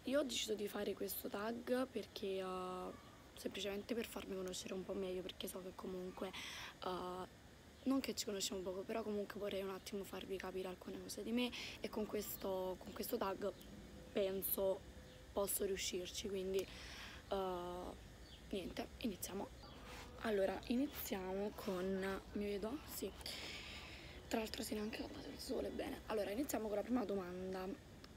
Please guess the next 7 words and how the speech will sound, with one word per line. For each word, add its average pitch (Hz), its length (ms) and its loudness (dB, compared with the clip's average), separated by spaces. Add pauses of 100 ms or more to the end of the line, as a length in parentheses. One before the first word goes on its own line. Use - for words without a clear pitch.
Allora, 180 680 -2 (380)
girati, 208 340 -2
ok. - 200 -6 (200)
La 220 60 -2
prima 233 160 6
domanda 202 300 2
è, - 80 -2